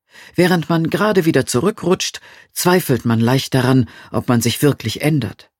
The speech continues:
Sie können Focusing auch dazu benutzen, das Erleben der positiven Veränderungen zu vertiefen.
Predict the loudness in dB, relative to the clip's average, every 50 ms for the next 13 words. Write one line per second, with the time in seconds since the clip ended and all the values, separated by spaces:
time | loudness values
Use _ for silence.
0 | _ _ _ _ _ _ _ _ -8 -4 -2 0 2 2 2 2 0 2 2 0
1 | 0 0 -2 -4 -2 -2 -2 -2 -2 -2 -2 -2 -2 -2 -4 -4 -4 -2 -2 -2
2 | 0 2 2 2 2 0 0 -2 -2 -2 -2 -2 -4 -14 -20 _ _ _ 0 0
3 | 0 0 0 0 2 2 2 2 2 2 0 2 2 0 0 -2 -2 -4 -4 -2
4 | -4 -4 -4 -4 -4 -4 -4 -4 -2 -2 -2 0 0 0 2 0 0 2 2 2
5 | 2 0 0 -4 -4 -4 -4 -4 -4 -4 -6 -6 -6 -10 -12 -14